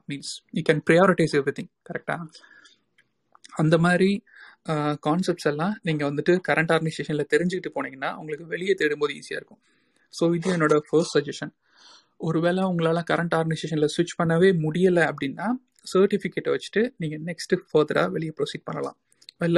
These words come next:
ப்ரொசீட் பண்றதுக்கு முன்னாடி, make sure you are building proper network. அதுக்காக தான் நாங்க வந்து இந்த ட்ரீம் ஜாப் சீரிஸ்னு சொல்லிட்டு every Thursday ஒண்ணு ஹோஸ்ட் பண்றோம். ஒரு ட்ரீம் ஜாப்க்கு நீங்க போறதா இருந்தா, நீங்க என்னென்ன ரெக்-,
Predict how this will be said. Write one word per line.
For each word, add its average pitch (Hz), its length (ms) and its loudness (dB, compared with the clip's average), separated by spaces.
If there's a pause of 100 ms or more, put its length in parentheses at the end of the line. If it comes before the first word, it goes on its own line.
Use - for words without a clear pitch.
ப்ரொசீட் 160 320 -2
பண்றதுக்கு 156 260 0
முன்னாடி, 151 340 0
make 147 140 -2 (140)
sure 160 80 4
you 147 140 2
are 151 100 -4
building 147 280 -2 (100)
proper 143 260 2
network. 147 500 -2 (880)
அதுக்காக 165 340 4
தான் 170 120 -2
நாங்க 160 100 -2
வந்து 151 220 -6
இந்த 151 320 0 (100)
ட்ரீம் 175 260 2
ஜாப் 165 140 6 (140)
சீரிஸ்னு - 280 -4
சொல்லிட்டு 156 500 -4 (100)
every 160 260 -4 (100)
Thursday 156 280 4
ஒண்ணு 156 160 -4
ஹோஸ்ட் 156 360 -2
பண்றோம். - 240 -12 (560)
ஒரு 147 540 4
ட்ரீம் 170 180 2
ஜாப்க்கு 160 280 2
நீங்க 147 280 -2
போறதா 151 260 4
இருந்தா, 147 360 -2 (120)
நீங்க 151 340 -2
என்னென்ன 156 500 -2
ரெக்-, 151 180 0